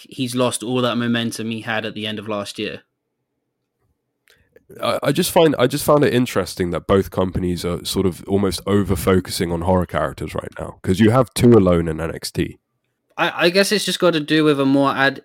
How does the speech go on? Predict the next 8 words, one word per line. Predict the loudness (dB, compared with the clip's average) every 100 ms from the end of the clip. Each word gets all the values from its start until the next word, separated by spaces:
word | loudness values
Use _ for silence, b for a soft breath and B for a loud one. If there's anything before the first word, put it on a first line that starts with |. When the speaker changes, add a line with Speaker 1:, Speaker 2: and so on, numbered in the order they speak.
| -6
Speaker 1:
uh, | -6 -6 _
um, | -4 -4 -6 -14 -18 _ _ -4
adult-based | 0 0 0 -4 -4 -4 -4
audience. | -2 0 -2 -2 -12 -16 _ _ _ _
It, | -20 -18
it | -8 -2
must | -2 -2 -6
be. | -8 -8